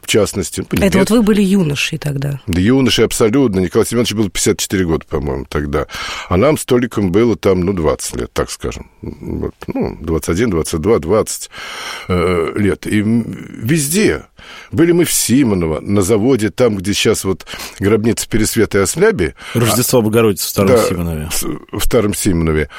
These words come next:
Speaker 1: Так это метро Автозаводск, для тех, кто хочет съездить в Москве. И, и, м, там пресс стоял на, а, а, могилах Пересвета и Осляби.
Speaker 3: А сам храм на территории завода "Динамо" — это сейчас, п-, только вот последние несколько лет туда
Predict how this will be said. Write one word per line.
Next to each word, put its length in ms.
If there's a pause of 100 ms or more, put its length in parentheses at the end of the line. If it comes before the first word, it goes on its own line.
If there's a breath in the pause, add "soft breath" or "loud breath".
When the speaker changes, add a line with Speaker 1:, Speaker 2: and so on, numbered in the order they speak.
(420 loud breath)
Speaker 1:
Так 200
это 220
метро 280
Автозаводск, 520
для 100
тех, 200
кто 100
хочет 280
съездить 480 (480 loud breath)
в 40
Москве. 500
И, 120
и, 240
м, 680 (100)
там 420 (340)
пресс 260
стоял 500 (600)
на, 200
а, 60
а, 600
могилах 440
Пересвета 500
и 40
Осляби. 340 (160)
Speaker 3:
А 200
сам 420
храм 280
на 60
территории 380
завода 300
"Динамо" — 440
это 140
сейчас, 640
п-, 160
только 340
вот 200
последние 480
несколько 400
лет 260
туда 360